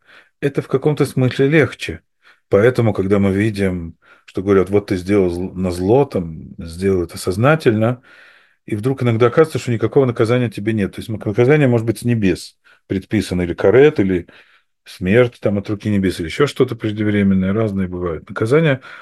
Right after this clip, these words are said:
бывает, что не говорится точно, но мы знаем, что этот грех сильнее, чем тот, за который предписано принести жертву. Как же так?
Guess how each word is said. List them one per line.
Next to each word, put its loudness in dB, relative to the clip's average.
бывает, 2
что 0
не 2
говорится 2
точно, -2
но 2
мы 2
знаем, 4
что 0
этот 2
грех 0
сильнее, 0
чем -8
тот, 0
за -4
который 4
предписано -8
принести -4
жертву. -2
Как 2
же 0
так? -8